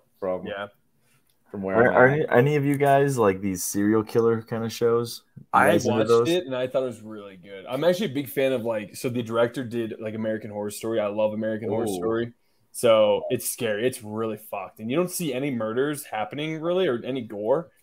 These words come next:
Speaker 2: But it's the idea of you see, like, like, him killing somebody is, like, him going like this, and you see the music in his face, and it, it's, it's not
Speaker 1: Yeah.
Speaker 2: or it's like when you see him die, you see, like, their fingers go limp. You know, it, that's one of the things that's really scary about it.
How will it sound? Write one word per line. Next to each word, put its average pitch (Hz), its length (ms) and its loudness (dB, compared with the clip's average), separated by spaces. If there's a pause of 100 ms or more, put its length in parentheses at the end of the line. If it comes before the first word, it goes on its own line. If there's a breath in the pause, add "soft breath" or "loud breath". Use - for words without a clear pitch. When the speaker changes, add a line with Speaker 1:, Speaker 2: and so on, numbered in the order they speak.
(240)
Speaker 2:
But 143 80 2
it's - 80 -2
the 147 80 6
idea 139 220 6
of 120 100 -2
you 123 140 -2
see, 170 580 -4 (1200)
like, 160 240 6
like, 156 220 0
him 180 240 4
killing 175 300 4
somebody 135 260 0
is, 117 120 -8
like, 120 140 -4
him 131 160 -6
going 120 160 -6
like 113 160 -12
this, 120 220 -10
and 131 80 -8
you 117 60 -8
see 127 120 -8
the 120 60 -4
music 120 320 -2
in 117 80 -6
his 110 120 -10
face, 123 520 2
and 113 160 -10 (480 soft breath)
it, 170 220 4
it's, 165 260 2
it's 165 260 2
not 143 480 -4
Speaker 1:
Yeah. 85 400 -6 (120)
Speaker 2:
or 165 120 8
it's 165 100 0
like 160 180 4
when 160 180 -2
you 147 40 -2
see 165 140 -2
him 139 100 -2
die, 131 180 2
you 131 80 0
see, 151 140 -4
like, 127 120 -4
their 127 100 -6
fingers 131 560 -6
go 117 160 -10
limp. 120 460 -4 (300)
You 131 80 -2
know, 143 80 0
it, 160 180 0
that's 175 260 6
one 185 100 4
of 156 60 4
the 135 60 -4
things 139 160 -6
that's 120 140 -10
really 120 340 -2
scary 104 420 -10
about 90 300 -12
it. 82 100 -16